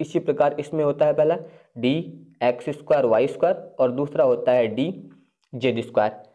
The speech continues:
इस प्रकार से आप बता सकते हैं यहाँ पर जो इस भाग की ऊर्जा होगी, ध्यान दीजिए यहाँ पर तीन कक्षक है तो इसकी ऊर्जा का अंतर जो होगा यहाँ पर फ़ोर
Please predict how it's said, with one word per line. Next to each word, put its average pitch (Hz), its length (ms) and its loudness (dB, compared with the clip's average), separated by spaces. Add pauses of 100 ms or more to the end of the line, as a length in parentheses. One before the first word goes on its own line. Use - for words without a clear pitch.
(180)
इस 147 140 -4
प्रकार 131 320 0
से 147 100 2
आप 131 100 2
बता 123 220 2
सकते 135 260 -2
हैं - 400 -8
यहाँ 135 280 0
पर 156 180 0
जो 151 140 -2 (160)
इस 175 160 -4
भाग 131 260 0
की 143 220 -6
ऊर्जा 135 300 0
होगी, 127 300 0
ध्यान 120 300 -2
दीजिए 120 100 -2
यहाँ 123 120 2
पर 135 120 2
तीन 139 200 -2
कक्षक 139 320 0
है 170 80 4
तो 165 140 -2
इसकी - 340 -4
ऊर्जा 127 300 2
का 127 120 2
अंतर 123 240 0
जो 135 120 -2
होगा 127 140 2
यहाँ 131 140 2
पर 185 120 2 (380)
फ़ोर - 520 0